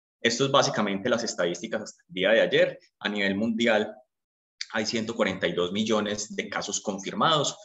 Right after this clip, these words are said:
tres millones de muertes, pero afortunadamente la aplicación de las dosis de vacunas, eh,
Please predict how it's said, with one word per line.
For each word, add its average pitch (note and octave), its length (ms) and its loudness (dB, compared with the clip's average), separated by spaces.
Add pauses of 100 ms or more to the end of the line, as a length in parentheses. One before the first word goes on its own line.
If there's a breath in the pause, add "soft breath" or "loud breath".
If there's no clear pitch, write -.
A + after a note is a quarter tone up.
(140)
tres G#2 260 2
millones G#2+ 340 0
de C3 80 2
muertes, - 720 0
pero F3+ 160 0
afortunadamente B2 640 2
la A2+ 100 4
aplicación F2 460 -6
de G2 60 0
las G2+ 160 2
dosis F2 240 -4
de G#2 80 2
vacunas, G#2 720 -2 (300)
eh, E2+ 480 2